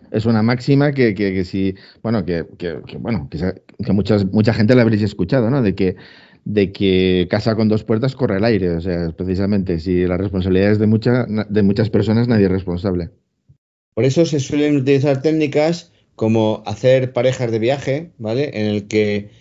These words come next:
Speaker 2: fulano, mm, controla dónde está Mengano y Mengano controla dónde está fulano, ¿vale? De forma que haya una,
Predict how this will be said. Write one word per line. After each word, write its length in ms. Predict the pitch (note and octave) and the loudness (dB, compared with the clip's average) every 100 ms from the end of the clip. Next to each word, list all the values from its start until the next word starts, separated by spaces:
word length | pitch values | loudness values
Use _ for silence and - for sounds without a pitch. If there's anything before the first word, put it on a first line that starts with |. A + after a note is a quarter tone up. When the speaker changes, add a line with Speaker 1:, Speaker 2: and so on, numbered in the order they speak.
| _ _ G#2+ | _ _ -18
Speaker 2:
fulano, 720 | - A2 A#2+ C3 C#3 C#3 - - | -2 2 4 4 2 0 -4 -6
mm, 560 | A#2 A#2 A2+ A2 - - | -4 0 0 -2 -6 -4
controla 420 | A2+ A2 C3 C3 | -2 2 2 4
dónde 180 | C3 B2+ | 2 0
está 160 | B2+ | 0
Mengano 440 | B2+ B2+ C3 C#3+ C#3+ | 0 0 0 0 -2
y 60 | A2 | 0
Mengano 420 | G#2+ A2 A#2+ C3 | 0 0 0 0
controla 520 | A2+ G#2 A2+ A#2 A2+ | -2 -2 0 0 -2
dónde 240 | A2+ G#2+ | -2 -2
está 380 | G2+ - G2+ G2 | -2 -2 -2 -2
fulano, 800 | A2 - F#2+ F#2+ G2+ C#3+ A2+ - - - _ - | -6 -10 -10 -6 -2 0 -2 -6 -14 -20 _ -14
¿vale? 280 | F#2+ G#2+ C#3 | -6 -4 -4
De 200 | A#2+ F#2 | -6 -8
forma 460 | - G#2+ A2 C3 B2 | -2 0 2 0 2
que 120 | A2 | 2
haya 260 | A2 B2+ | 4 2
una, 560 | A#2 A#2 A2+ G#2+ G#2+ | 2 0 0 0 -2